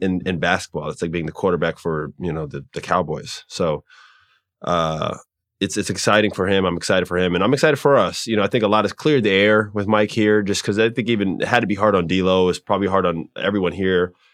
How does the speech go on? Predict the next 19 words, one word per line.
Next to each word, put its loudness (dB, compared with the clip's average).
'cause -6
that 4
was 0
kinda 2
looming 2
all 4
season -2
is -6
what's -4
gonna -2
happen -2
with 0
him. 0
And 0
I -6
think -2
now 2
it -6
gives -2